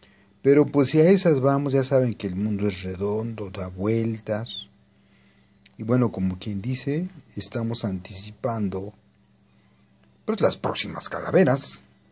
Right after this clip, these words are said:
Como quien dice, esto, ustedes saben que yo siempre he hecho calaveras. Estas son de mil novecientos ochenta y seis.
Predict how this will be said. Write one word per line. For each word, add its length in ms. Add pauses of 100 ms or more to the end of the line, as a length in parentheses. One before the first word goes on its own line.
(1600)
Como 260
quien 220
dice, 440
esto, 300 (260)
ustedes 280
saben 220
que 120
yo 60
siempre 320
he 20
hecho 160
calaveras. 840 (160)
Estas 480 (280)
son 200
de 120
mil 240
novecientos 680
ochenta 500
y 80
seis. 640